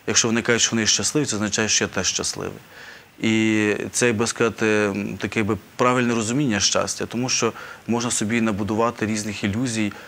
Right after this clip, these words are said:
думок, знаєте, що от я щасливий, так, але як люди чуються бі-, біля тебе, якщо вони щасливі, значить ти теж щасливий. Е, щодо костелу єзуїтів, це справді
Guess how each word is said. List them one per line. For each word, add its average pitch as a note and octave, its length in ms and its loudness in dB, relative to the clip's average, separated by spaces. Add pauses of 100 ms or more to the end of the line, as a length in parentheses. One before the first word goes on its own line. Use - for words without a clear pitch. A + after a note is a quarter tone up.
(180)
думок, G#2+ 440 0
знаєте, G2 340 -2
що - 180 -2
от G2 140 -2
я A2+ 100 2
щасливий, G#2+ 560 -2 (260)
так, A#2+ 260 -6
але G#2 280 0 (340)
як A#2 280 -2
люди A2 280 -2
чуються G2 440 -2
бі-, G2+ 160 -2
біля G2+ 400 0
тебе, A2 420 0
якщо A2 240 0
вони B2 160 2
щасливі, - 480 -2
значить G#2 260 -6
ти - 120 -18
теж G#2 160 -4
щасливий. - 540 -6 (800)
Е, G#2 200 4 (220)
щодо C3 200 2
костелу D3 380 2
єзуїтів, C#3+ 460 2
це - 140 -2
справді A2 640 2